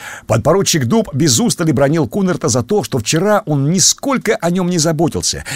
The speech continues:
и обещал по приезде на место назначения расправиться с ним. Он ежеминутно требовал воды, выпивал её, и тут же его рвало. «Над кем? Над чем смеётесь?» кричал он с двуколки. «Я вас проучу!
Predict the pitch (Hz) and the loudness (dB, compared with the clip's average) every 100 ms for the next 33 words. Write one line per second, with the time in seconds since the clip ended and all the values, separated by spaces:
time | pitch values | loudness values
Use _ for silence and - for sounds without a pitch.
0 | - 170 151 175 - 240 160 135 139 214 | -2 0 0 0 2 2 0 -2 0 0
1 | 185 139 113 120 185 - 123 117 104 - | 0 0 0 0 0 -2 -2 0 0 0
2 | 208 196 190 185 190 165 - 117 85 - | 0 2 0 -2 -2 -2 -2 -2 0 -2
3 | 76 - 69 62 - - - 160 156 151 | -4 -4 -8 -10 -16 -6 0 2 4 2
4 | 160 165 190 185 151 139 143 147 123 120 | 2 2 0 0 -2 -2 0 0 2 0
5 | 98 90 131 175 - - 156 165 117 196 | 0 0 0 -2 -6 -2 0 2 2 2
6 | 233 165 110 85 - - - 110 104 247 | 2 0 0 -2 -6 -16 -8 -4 -2 0
7 | 247 170 165 98 113 - 101 87 82 69 | 0 2 0 2 0 0 -2 -2 -4 -8
8 | - - - - 156 214 - - 226 185 | -12 -20 -20 -6 0 0 -2 -2 2 2
9 | 131 196 - - 277 254 247 277 262 240 | 0 -2 -2 -2 0 0 0 0 2 0
10 | 131 110 - _ _ - 127 - 120 113 | 0 -2 -4 _ _ -4 -2 2 2 2
11 | 107 104 117 110 87 80 - 113 101 208 | 0 -2 0 0 0 -6 -10 -4 0 2
12 | 240 220 - 247 254 196 - 269 147 | 2 0 0 0 0 0 0 0 -2